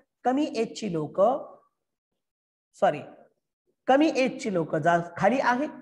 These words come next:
जास्त एजची लोक वरती आहे. मग इथं थर्डच्या बेसिसवरती आपल्याला expanding हा answer भेटतो. मला वाटतं fourth आता correct आन्सरकडे आपण पोहोचतोय. तरी चला, सी, a wasp pollinating a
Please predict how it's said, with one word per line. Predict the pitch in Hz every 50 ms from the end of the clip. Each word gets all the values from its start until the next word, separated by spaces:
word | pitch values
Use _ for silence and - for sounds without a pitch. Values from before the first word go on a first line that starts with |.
| - _ - -
जास्त | 240 254 - - -
एजची | - 175 160 160 - - 156
लोक | 143 143 143 -
वरती | 285 311 359 359 339 - 302 294 -
आहे. | 180 180 175 180 170 175 _ _ _ _ _ _ _ _ _ _ _ _ _ _ -
मग | - 185 185 185 - -
इथं | 220 233 226 - 302 311 262 220 208 226 269 302 - - - - - 240
थर्डच्या | 269 285 330 - - 294 277
बेसिसवरती | 254 254 208 247 233 233 240 226 214 202 233 233 -
आपल्याला | - - 233 - 190 185 196 196 190 -
expanding | 240 233 - - - - - 277 277 269 269 262 285 285 269 240
हा | 226 226 202
answer | 185 185 165 - 185 170 170
भेटतो. | 156 165 147 - - - - 127 127 - _ _ _ _ _ _ _ _ _ -
मला | 180 180 220 254
वाटतं | 254 240 254 - 269
fourth | 262 - - 285 285 294 320 320 302 302 - -
आता | 220 220 - 254 254 254 -
correct | 247 262 277 302 294 - - -
आन्सरकडे | 214 208 208 240 220 202 208 208 202
आपण | 196 202 208 208
पोहोचतोय. | 202 - 185 180 170 - - - 165 156 143 131 143 -
तरी | 269 311 294
चला, | 226 247 196 180 196
सी, | 202 - - 269 214 147 127 - - - _ _ _ - 214
a | 214
wasp | 196 208 226 254 285 - - - - -
pollinating | 214 202 202 208 208 202 202 190 214 208 214 208 -
a | 196